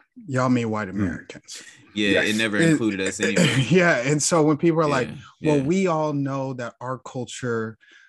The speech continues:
Speaker 1: values this," I'm like, "Black Americans don't value that." And so
Speaker 2: Mm.
Speaker 1: when I think about, um, divesting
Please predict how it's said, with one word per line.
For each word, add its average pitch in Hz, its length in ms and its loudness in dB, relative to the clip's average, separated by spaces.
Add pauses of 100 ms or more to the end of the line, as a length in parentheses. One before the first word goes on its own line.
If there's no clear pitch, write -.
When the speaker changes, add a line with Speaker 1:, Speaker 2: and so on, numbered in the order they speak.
(120)
Speaker 1:
values 127 840 0
this," 110 400 -6
I'm 127 140 -8
like, 110 220 -10 (220)
"Black 127 440 -4
Americans 131 480 -2
don't 92 200 -12
value - 300 -18
that." - 160 -18 (600)
And 147 160 4
so 151 240 2
Speaker 2:
Mm. 135 60 0
Speaker 1:
when 139 120 4
I 165 120 2
think 151 300 0
about, 110 640 -2 (140)
um, 104 360 -8 (140)
divesting 113 1200 -4